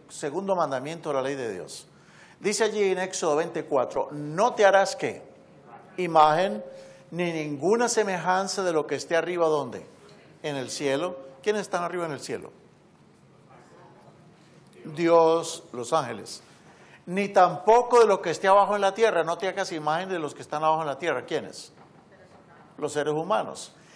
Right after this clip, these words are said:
Y dice, "Ni tampoco en las aguas debajo de la tierra". Eso está hablando de los muertos, porque antiguamente ellos creían que cuando una persona moría, iba a un lugar que se llamaba el Seol.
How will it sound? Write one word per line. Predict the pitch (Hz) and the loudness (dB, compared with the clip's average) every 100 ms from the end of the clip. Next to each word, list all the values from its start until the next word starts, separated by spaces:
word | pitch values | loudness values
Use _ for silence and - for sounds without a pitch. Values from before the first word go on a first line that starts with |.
| - - | -20 -4
Y | 170 | -2
dice, | 170 202 220 | 0 2 2
"Ni | 208 196 | 0 -2
tampoco | 190 160 156 143 202 226 226 220 220 | 0 0 0 0 6 6 4 0 0
en | 202 | 4
las | 170 151 175 | 4 4 4
aguas | 175 180 202 | 4 4 0
debajo | 175 143 151 160 175 | 0 4 4 4 2
de | |
la | 156 143 | 0 -2
tierra". | 202 180 107 87 - - - _ _ _ _ _ _ _ | -2 -4 -6 -12 -18 -20 -20 _ _ _ _ _ _ _
Eso | 120 135 | -12 -12
está | - | -4
hablando | 131 135 139 | -2 -2 -2
de | 135 | -4
los | 117 107 | -6 -10
muertos, | 135 151 - - | -12 -12 -14 -12
porque | 117 113 | -8 -8
antiguamente | 110 135 160 170 156 151 165 170 - - - _ | -6 -2 -2 0 -4 -8 -10 -10 -16 -20 -20 _
ellos | - 131 151 - | -8 -6 -6 -6
creían | 165 156 151 | -6 -4 -4
que | 151 127 | -4 -6
cuando | 120 110 | -6 -6
una | 131 156 | -4 -4
persona | 139 - 131 131 | -4 -6 -6 -6
moría, | 156 165 151 117 120 - - - _ - | -4 -6 -4 -6 -8 -10 -20 -20 _ -8
iba | 160 190 | 0 2
a | 185 143 131 | 2 0 -4
un | 143 | -4
lugar | 165 160 156 | -2 -2 -2
que | 160 | -6
se | - 131 | -10 -8
llamaba | 117 131 147 147 | -6 0 2 2
el | 127 | -4
Seol. | - - 120 143 208 104 | -10 -10 -6 -2 -2 -4